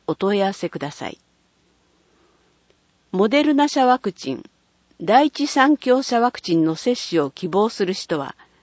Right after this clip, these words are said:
市ホームページをご確認いただくか、健康推進課へお問い合わせください。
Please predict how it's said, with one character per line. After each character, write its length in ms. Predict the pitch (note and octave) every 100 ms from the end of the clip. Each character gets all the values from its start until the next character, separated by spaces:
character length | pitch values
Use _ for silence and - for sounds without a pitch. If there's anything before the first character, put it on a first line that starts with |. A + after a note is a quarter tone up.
| _ _ _ _ _
市 320 | - - C#4+
ホ 200 | C#4+ C4
ー 20 | C#4
ム 160 | C#4+
ペ 200 | - C4
ー 40 | F#3+
ジ 160 | D3
を 120 | C#3 - _ -
ご 140 | F3
確 240 | A#3 A#3 B3
認 200 | A3+ A3
い 60 |
た 140 | G3+ G3+
だ 140 | F#3+
く 60 | -
か、 280 | - D#3 D#3 _ _ _ _ _ -
健 180 | C4 D4
康 240 | - D4 D4
推 240 | C#4 C4+
進 320 | - B3+ A#3+
課 160 | A3 G3+
へ 160 | F#3+ -
お 80 |
問 240 | D3+ F#3+ G3
い 60 |
合 60 | F#3
わ 60 | G3
せ 140 | E3
く 100 | D3+
だ 140 | C3+
さ 160 | C#3+ A#2+
い。 100 | -